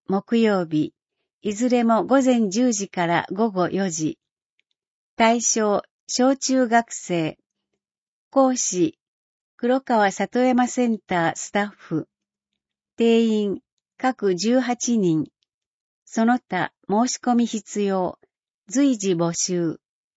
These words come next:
竹かご作り。竹やぶから竹を切り、竹ひごで竹かごを編む。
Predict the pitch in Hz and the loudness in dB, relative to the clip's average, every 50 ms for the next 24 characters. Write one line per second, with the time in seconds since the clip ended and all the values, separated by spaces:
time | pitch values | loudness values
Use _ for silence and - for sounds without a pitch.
0 | _ _ _ _ - - - _ _ _ _ _ _ _ _ _ _ _ _ _ | _ _ _ _ -20 -20 -20 _ _ _ _ _ _ _ _ _ _ _ _ _
1 | _ _ _ _ _ _ _ _ - 220 220 - 277 285 - 277 269 233 254 254 | _ _ _ _ _ _ _ _ -6 -6 -4 -2 -4 -2 0 0 0 2 2 2
2 | 226 226 247 240 - 214 196 160 160 156 - - - _ _ _ _ _ _ _ | 2 2 0 -2 0 -2 -2 0 0 -2 -2 -4 -8 _ _ _ _ _ _ _
3 | _ _ _ _ _ _ _ _ _ - 214 - - 277 277 277 269 240 254 254 | _ _ _ _ _ _ _ _ _ -6 -4 -2 0 2 2 2 2 2 0 -2
4 | - 247 233 233 226 226 - 220 214 - 233 233 233 233 226 214 - - 220 202 | 0 0 2 2 0 0 0 -4 -4 -2 0 2 2 2 0 0 -2 -6 -4 -2
5 | 190 175 165 - - _ _ - 208 208 - 254 254 240 254 233 226 240 233 214 | 0 0 0 -2 -4 _ _ -8 -8 -4 -2 -2 0 0 0 0 0 0 0 0
6 | 226 214 - - 220 208 - - 247 - - 247 233 208 226 233 226 214 208 - | 0 -2 -2 -2 -6 -6 -4 -6 -6 -2 0 -2 0 2 2 2 2 2 2 0
7 | - - 196 190 180 170 156 - - | -2 -2 -2 -2 0 -2 -4 -4 -6